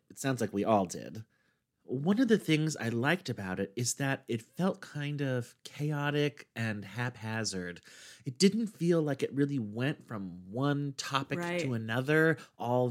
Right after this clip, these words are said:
Speaker 1: that logically, which to me, it made it feel like it wasn't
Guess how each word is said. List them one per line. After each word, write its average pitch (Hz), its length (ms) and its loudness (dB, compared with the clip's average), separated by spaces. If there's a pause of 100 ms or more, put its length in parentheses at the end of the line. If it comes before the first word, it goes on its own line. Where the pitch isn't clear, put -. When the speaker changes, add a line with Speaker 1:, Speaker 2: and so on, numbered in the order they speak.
Speaker 1:
that 113 360 -4
logically, 180 1040 0 (580)
which 185 300 4 (100)
to 190 80 4
me, 185 340 2
it 131 120 0
made 170 180 6
it - 100 -4
feel 147 240 2
like 117 220 -2
it - 100 -8
wasn't 117 360 -6